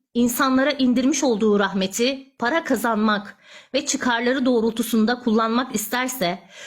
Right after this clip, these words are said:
Rabbimizin ona mutlaka bir sınavı olacaktır. Bu sınavda belki de insanlara satmış olduğun, onların çaresizlik durumlarında,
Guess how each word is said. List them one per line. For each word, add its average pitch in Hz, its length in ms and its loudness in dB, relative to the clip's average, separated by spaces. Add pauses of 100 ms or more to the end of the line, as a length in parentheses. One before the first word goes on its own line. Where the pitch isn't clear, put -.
(140)
Rabbimizin 262 540 2
ona 285 280 2
mutlaka 220 680 0
bir 277 440 -2
sınavı 220 400 0
olacaktır. 175 880 -2 (580)
Bu 339 120 4
sınavda 262 680 0
belki 285 380 -2
de 208 300 -2
insanlara 220 600 2
satmış 233 520 -2
olduğun, 170 460 -2 (140)
onların 220 400 4
çaresizlik 240 920 -2 (300)
durumlarında, 185 720 0